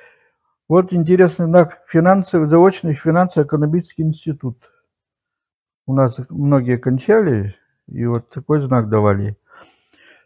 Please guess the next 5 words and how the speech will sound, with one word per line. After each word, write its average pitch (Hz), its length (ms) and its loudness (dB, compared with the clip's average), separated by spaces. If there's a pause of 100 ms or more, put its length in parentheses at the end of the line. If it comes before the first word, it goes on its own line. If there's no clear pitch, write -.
(220)
Один 185 320 2
из 180 80 -2
старейших 185 580 4
города, 160 640 4
завод 165 400 2